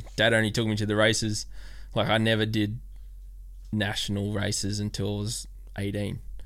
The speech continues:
seventeen, eighteen, whenever there was one in Victoria. I never did a state series until I was, like, fourteen or something. I just did club days until I was good enough to, to work my way up. There was no point spending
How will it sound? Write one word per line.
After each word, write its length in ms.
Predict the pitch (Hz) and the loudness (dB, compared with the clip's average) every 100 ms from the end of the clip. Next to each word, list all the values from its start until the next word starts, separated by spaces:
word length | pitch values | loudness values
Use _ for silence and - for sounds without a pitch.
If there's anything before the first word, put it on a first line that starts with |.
| - - - | -10 -12 -12
seventeen, 480 | - - 104 101 104 | -6 -2 0 0 0
eighteen, 400 | 107 107 104 104 - | 0 0 0 -2 -2
whenever 280 | 104 104 104 | 2 2 4
there 100 | 98 | 2
was 120 | 95 | 2
one 140 | 110 | 0
in 80 | 92 | 0
Victoria. 380 | 104 - 101 95 | -2 -2 -2 0
I 20 | |
never 200 | 101 104 | 2 0
did 160 | 104 101 | 0 0
a 40 | |
state 420 | - - 107 107 | 0 2 2 2
series 360 | - 107 90 101 | 0 0 0 0
until 220 | 104 98 | -2 -2
I 20 | 87 | -4
was, 100 | 104 | -4
like, 260 | 98 - - - - - - - | -6 -8 -12 -14 -14 -14 -14 -14
fourteen 640 | - - 104 101 - 90 90 | -8 -2 0 0 -2 -2 -2
or 80 | |
something. 420 | - 90 - 95 98 - | -2 -4 -4 -4 -4 -4
I 160 | 87 104 | 0 0
just 220 | 104 - | 0 -2
did 240 | 101 104 | -2 -2
club 260 | - 107 104 | -2 -2 2
days 280 | 101 95 104 | 2 2 0
until 280 | 107 107 95 | -2 0 -2
I 20 | |
was 120 | 110 | -2
good 420 | - 110 98 113 - | -2 0 0 -2 -2
enough 340 | 104 98 - | -2 -2 -4
to, 180 | - 101 101 - - - - - - | -2 -2 -4 -8 -12 -12 -12 -12 -2
to 120 | 107 | 2
work 240 | 110 104 | 2 2
my 120 | 101 | 0
way 240 | 104 107 101 | 0 0 0
up. 180 | 107 - | -2 -2
There 100 | 110 | -2
was 100 | 110 | 4
no 140 | 113 | 4
point 320 | 107 120 110 - | 4 4 2 2
spending 540 | - 107 104 101 101 | 2 4 4 4 0